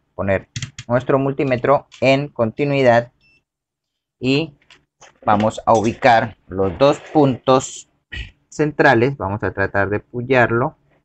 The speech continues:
y vamos a buscar, creo que es este. Ahí está. Entonces, este, aquí es donde vamos a poner línea o neutro y este vendría siendo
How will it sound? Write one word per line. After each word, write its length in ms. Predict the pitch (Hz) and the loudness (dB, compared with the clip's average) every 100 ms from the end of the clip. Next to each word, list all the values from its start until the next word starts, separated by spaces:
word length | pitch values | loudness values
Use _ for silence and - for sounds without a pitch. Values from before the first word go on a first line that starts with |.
| _ _ _ _ _ _ _ _ _ _ | _ _ _ _ _ _ _ _ _ _
y 240 | 120 131 139 | -4 -2 -2
vamos 380 | - 98 98 | -2 -4 -2
a 60 | 113 | -2
buscar, 560 | 104 - - 101 101 - | -2 -4 0 0 0 -6
creo 180 | 98 | -6
que 80 | 95 | -6
es 120 | 117 | -4
este. 400 | 123 110 - 143 - _ _ _ _ _ _ _ _ _ _ _ _ _ - | -4 -4 -8 -10 -12 _ _ _ _ _ _ _ _ _ _ _ _ _ -4
Ahí 260 | 92 98 | 0 0
está. 440 | 101 - 131 202 _ _ _ _ _ - _ - | 0 0 0 -2 _ _ _ _ _ -20 _ -20
Entonces, 400 | - 85 85 - _ | -6 -6 -6 -12 _
este, 680 | 120 156 196 - 123 117 117 _ _ _ _ _ _ _ _ _ _ _ - | 2 2 2 0 2 2 0 _ _ _ _ _ _ _ _ _ _ _ -8
aquí 280 | 110 - 147 | -6 2 2
es 40 | |
donde 180 | 151 127 | 4 4
vamos 240 | 107 120 | 2 0
a 80 | 135 | -2
poner 260 | 113 104 107 | 0 0 2
línea 420 | 147 131 139 135 | 2 2 2 2
o 120 | 95 | 2
neutro 440 | 131 123 160 180 - _ | 0 0 0 -4 -6 _
y 200 | 123 139 | -2 2
este 240 | 123 127 127 | 2 0 -2
vendría 440 | 104 98 107 110 | -2 -2 -2 -2
siendo 580 | - 110 107 113 139 | -2 -6 -4 -4 -4